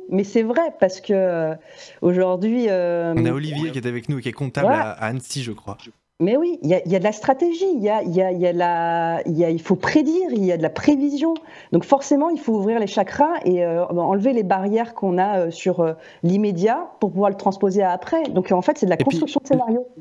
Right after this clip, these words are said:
Speaker 2: l'ensemble
Speaker 1: constamment.
Speaker 2: des astuces que les comptables sont capables de créer pour faire en sorte qu'on fasse pas trop de bénéfices et qu'on soit pas trop imposable, c'est quand même un truc qu'il faut souligner. Il y a de la créativité dans absolument <laughs> tous les domaines.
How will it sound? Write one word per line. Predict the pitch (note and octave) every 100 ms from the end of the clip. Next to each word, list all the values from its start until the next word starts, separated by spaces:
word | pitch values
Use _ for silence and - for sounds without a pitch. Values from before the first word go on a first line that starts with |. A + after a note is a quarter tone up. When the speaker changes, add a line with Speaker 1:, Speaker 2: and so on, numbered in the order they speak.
| D3
Speaker 2:
l'ensemble | B3 - A3+ G#3+
Speaker 1:
constamment. | F3+
Speaker 2:
des | C#3+ D3
astuces | F3+ D#3+ - G3+
que | -
les | C#3
comptables | B2+ D3+ E3 D3
sont | -
capables | A#2 C3 D3+ C#3
de | B2
créer | A#2 - D3+ D#3
pour | D3+ A2+
faire | - C3+
en |
sorte | B2+ C#3+ C3+
qu'on | -
fasse | A2+
pas | - C3+
trop | - D#3
de |
bénéfices | C3 B2+ A2+ C#3 C3 G#2+
et |
qu'on | -
soit | G#2+ G#2+
pas | C3+
trop | B2+ C3
imposable, | A2+ A#2+ B2+ D#3+ B2
c'est | A2 A2
quand | G2
même | A2+ A2+
un | G#2+
truc | -
qu'il | C3+ G#2+
faut | A2+
souligner. | - A#2+ C3
Il | D3+
y |
a | A2+
de |
la | A2
créativité | A2 B2 A2 A#2 A2+ C#3
dans | A2
absolument | G#2 B2+ A#2+ B2
<laughs> | C#3
tous | C#3+
les | B2
domaines. | B2 D3+ E3